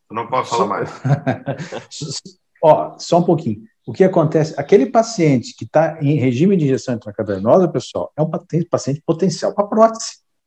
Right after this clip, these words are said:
Speaker 2: Então, você não pode perder esse paciente. Você tem que tá com ele, tentar fazer o máximo possível,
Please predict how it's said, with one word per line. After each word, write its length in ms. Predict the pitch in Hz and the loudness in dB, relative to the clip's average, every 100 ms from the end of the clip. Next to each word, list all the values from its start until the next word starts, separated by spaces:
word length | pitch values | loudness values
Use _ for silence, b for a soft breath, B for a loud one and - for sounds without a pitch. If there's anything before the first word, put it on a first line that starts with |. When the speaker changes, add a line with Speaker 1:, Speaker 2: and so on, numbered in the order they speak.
| _ _ _ | _ _ _
Speaker 2:
Então, 80 | 131 | -4
você 140 | 170 | 2
não 120 | 233 233 | 2 4
pode 240 | 208 - | 4 6
perder 260 | 208 135 131 | 6 8 6
esse 140 | - | 4
paciente. 440 | 117 - - 92 | -6 -8 -12 -12
Você 80 | - | -8
tem 180 | - 135 | -4 -4
que 60 | - | 0
tá 160 | 147 | 0
com 200 | - 143 | 2 2
ele, 300 | 127 139 165 | 4 6 4
tentar 320 | 165 131 214 | 2 -4 -6
fazer 220 | - 117 120 | -6 -2 0
o 20 | |
máximo 320 | 113 110 - | -2 -6 -6
possível, 480 | 185 - 165 214 | -8 -2 2 2